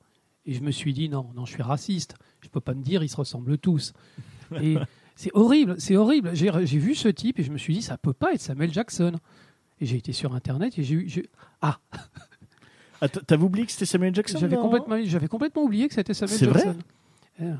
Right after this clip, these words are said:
Speaker 1: pour l'anecdote, en fait, il a le, son, le comédien de doublage qui fait sa voix, c'est le type qui faisait la voix de Beetlejuice. Il a une belle voix bien grave, en fait, mais qui est pas du tout la voix
Speaker 2: Ouais,
Speaker 1: de,
Speaker 2: ouais,
Speaker 1: de
Speaker 2: ouais,
Speaker 1: l'acteur
Speaker 2: ouais.
Speaker 1: qui, qui plus tard reprendra, euh, actuellement, c'est Thierry Desroses, en fait, qui a une très belle voix. Euh,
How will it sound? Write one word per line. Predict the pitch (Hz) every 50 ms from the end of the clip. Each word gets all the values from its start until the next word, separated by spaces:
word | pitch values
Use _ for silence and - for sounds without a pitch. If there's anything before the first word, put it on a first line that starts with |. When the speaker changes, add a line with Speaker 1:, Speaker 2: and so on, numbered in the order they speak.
| 147 - _
Speaker 1:
pour | - - 185
l'anecdote, | 190 190 196 190 175 208 262 - 202
en | 175
fait, | - 240 208 -
il | 180 170
a | 165
le, | 156 156 151 151 151 151 147 147 143
son, | 135 - 196
le | 196 190 180
comédien | - 220 202 196 175 185
de | 175
doublage | 165 180 170 202 202 185
qui | - -
fait | 147 - 175
sa | - - 175 175
voix, | 208 269 233
c'est | - 202
le | 165
type | 208 214 -
qui | - 180
faisait | 151 175
la | 180 175
voix | 175 196
de | 170
Beetlejuice. | 180 202 - 196 190 175 160 175 185 190 - - - _ _ _ _ _ _ _ _ _
Il | 165 160
a | 170
une | 165 156
belle | 160 170
voix | 160 160 175 165
bien | 143 165 165
grave, | 151 156 202 233 202
en | 175 143
fait, | - 214 185 175
mais | 160
qui | - 170
est | 139
pas | - 151
du | 127 143 139
tout | - 226
la | 226 170
voix | 147 135 160 190 202 131
Speaker 2:
Ouais, | - -
Speaker 1:
de, | 160
Speaker 2:
ouais, | 156 131 135
Speaker 1:
de | 143
Speaker 2:
ouais, | 147
Speaker 1:
l'acteur | - 131 131 127 127 214 -
Speaker 2:
ouais. | -
Speaker 1:
qui, | 240 196 170 165 160 143
qui | - 185
plus | 151 175 170
tard | - 208 180
reprendra, | 160 160 - - 156 160 147 160 190 190 170
euh, | 151 156 151 165 165
actuellement, | 156 - - 175 160 190 196
c'est | - 196
Thierry | 143 - 202 165 170 165
Desroses, | 160 165 170 214 233 214
en | 190 170
fait, | - - 202 -
qui | - 156
a |
une | 139 135
très | - 160
belle | 147 151 151
voix. | 139 147 180 214 202 - _ _ _ _ _ _ _ _ _ _ _ - _ _ _ _ _ _ _ 151
Euh, | 139 139 143 143 143 143 139